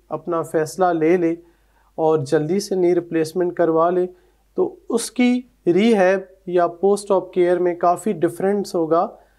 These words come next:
एक उस बंदे के जिसने काफ़ी जल्दी ऑपरेशन करा लिया हो। ये तो नी रिप्लेसमेंट के हवाले से बात हुई। बाकी मेरी जो जहाँ से ट्रेनिंग है वो घुरकी हॉस्पिटल है। घुरकी हॉस्पिटल में हमारे पास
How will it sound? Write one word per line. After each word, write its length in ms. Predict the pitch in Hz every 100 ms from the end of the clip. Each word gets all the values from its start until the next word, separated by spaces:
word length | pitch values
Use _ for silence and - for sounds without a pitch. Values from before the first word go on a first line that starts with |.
| _ _ 185
एक 220 | 185 185
उस 300 | 427 240 240
बंदे 420 | 190 185 180 180
के 300 | 180 214 220
जिसने 420 | 165 180 202 202
काफ़ी 500 | 208 - 180 170 202
जल्दी 360 | 160 170 165 180
ऑपरेशन 480 | 160 156 156 - 151
करा 280 | 151 143 139
लिया 240 | 135 135
हो। 240 | 127 143 - _ _ _ _ _ 175
ये 160 | 202
तो 120 | 208 196
नी 280 | 185 180
रिप्लेसमेंट 640 | 175 170 170 160 160 180 170
के 60 | 165
हवाले 360 | 147 143 147
से 180 | 147 160
बात 300 | 139 143 139
हुई। 120 | 143 - _ _ _ _ _ _ 147
बाकी 380 | 160 165 226
मेरी 260 | 214 208 226
जो 120 | 226
जहाँ 200 | 208 202
से 160 | 202 202
ट्रेनिंग 400 | 185 170 185 190
है 60 |
वो 140 | 196 185
घुरकी 320 | 170 170 180
हॉस्पिटल 520 | 160 151 - 135 131
है। 200 | 143 - _ _ _ _ _ -
घुरकी 300 | 160 170 170
हॉस्पिटल 580 | 240 226 220 214 214 208
में 260 | 202 190 190
हमारे 400 | 185 170 175 190
पास 580 | 185 175 175 185 -